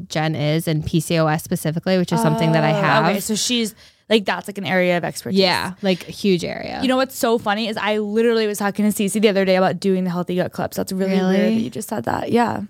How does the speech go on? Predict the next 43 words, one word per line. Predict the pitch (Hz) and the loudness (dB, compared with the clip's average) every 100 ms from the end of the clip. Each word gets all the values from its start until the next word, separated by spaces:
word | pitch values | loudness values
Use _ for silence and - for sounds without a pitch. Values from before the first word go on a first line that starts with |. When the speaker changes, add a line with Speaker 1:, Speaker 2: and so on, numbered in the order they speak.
| _ _ | _ _
Speaker 1:
Oh | 196 | -10
my | 202 | -8
God, | 208 196 185 | -6 -4 -2
Speaker 2:
That's | 214 202 | -2 0
Speaker 1:
do | |
it. | |
Speaker 2:
crazy. | 185 190 190 - - 254 - | 0 -2 -4 -8 -8 -10 -6
Speaker 1:
Do | 196 | -2
it. | 185 196 - | -2 -4 -6
Speaker 2:
Literally | 233 208 214 202 | -2 0 2 4
Speaker 1:
But, | 214 160 | 4 2
Speaker 2:
insane. | 143 262 277 - - - - _ _ - | -6 -8 -10 -12 -16 -16 -18 _ _ 0
Speaker 1:
um, | 226 208 190 175 165 - _ _ _ _ _ _ | 2 4 2 0 -2 -8 _ _ _ _ _ _
what | 196 196 | -8 -8
was | 202 | -6
I | |
gonna | 226 226 | -6 -6
say? | 226 240 240 | -6 -6 -6
January | 208 208 220 233 233 | -4 -2 0 2 2
ninth | 214 196 190 196 | 4 4 2 0
it | 151 | -6
starts, | - - - 185 170 165 - - - - - _ _ _ _ | -8 -12 0 2 2 0 -6 -14 -14 -16 -18 _ _ _ _
but | - 202 | -4 2
by, | 214 208 | 4 4
by | - 214 | 2 2
the | 214 | 2
time, | 196 - 220 220 220 214 - _ _ - | -2 -2 0 2 0 -2 -6 _ _ -4
yeah, | 202 175 156 | 0 0 0
so | - | 0
you, | 233 220 220 208 | 0 2 0 0
you | 214 220 | 0 2
get | 233 | 0
paired | - 254 247 | 0 0 0
with | 240 247 | 0 0
a | |
one-on-one | 220 220 220 220 | 0 2 2 0
specialist. | - 185 185 190 - | 0 -4 0 -2 -2
They | 190 | -4
come | - 202 202 | -2 0 2
up | 190 | 2
with, | 190 185 | -2 0
like, | 175 175 | -4 0
a | 170 165 170 | 0 0 -2